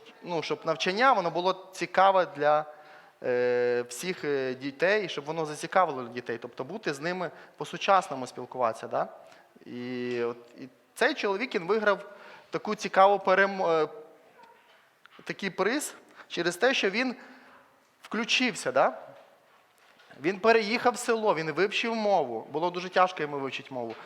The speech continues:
Він... е, переклав книжки. І він просто жив для цих дівчат.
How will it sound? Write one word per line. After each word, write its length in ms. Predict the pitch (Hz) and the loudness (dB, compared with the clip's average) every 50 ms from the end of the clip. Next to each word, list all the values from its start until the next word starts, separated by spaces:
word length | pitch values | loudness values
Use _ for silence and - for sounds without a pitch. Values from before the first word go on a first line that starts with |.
| - - - - - - - 127 | -20 -20 -20 -20 -20 -20 -16 -10
Він... 260 | 135 170 190 202 196 | -6 -4 -4 -2 0
е, 460 | 190 185 180 170 165 160 156 151 143 131 - - - - - - - - _ _ _ _ _ _ _ _ _ _ _ _ _ _ _ 466 466 466 _ _ _ _ _ _ _ _ _ _ _ _ _ - - _ | 0 2 2 2 4 4 4 2 2 0 -4 -14 -20 -20 -20 -20 -20 -20 _ _ _ _ _ _ _ _ _ _ _ _ _ _ _ _ _ -20 _ _ _ _ _ _ _ _ _ _ _ _ _ -20 -12 _
переклав 440 | - 175 185 185 - 196 196 220 214 | -2 0 0 2 4 6 6 6 6
книжки. 540 | 226 220 220 220 - - - 165 131 120 127 - _ _ _ _ _ _ _ _ _ _ _ _ _ _ _ _ _ _ _ _ _ _ _ 359 359 349 339 339 _ _ _ _ _ - _ _ _ _ _ _ _ - | 2 -4 -4 -4 -6 -8 -8 -8 -8 -8 -8 -12 _ _ _ _ _ _ _ _ _ _ _ _ _ _ _ _ _ _ _ _ _ _ _ _ _ _ _ _ _ _ _ _ _ -20 _ _ _ _ _ _ _ -12
І 120 | 139 139 | -10 -8
він 220 | 139 175 185 170 151 | -6 -6 -8 -8 -6
просто 380 | - - 170 165 165 - 147 | -2 0 0 0 0 -2 -6
жив 200 | 131 135 147 139 | -4 -4 -6 -6
для 80 | 135 135 | -6 -8
цих 180 | 131 - 127 | -8 -8 -10
дівчат. 360 | 123 127 120 - - 123 113 | -10 -10 -10 -6 -4 -4 -4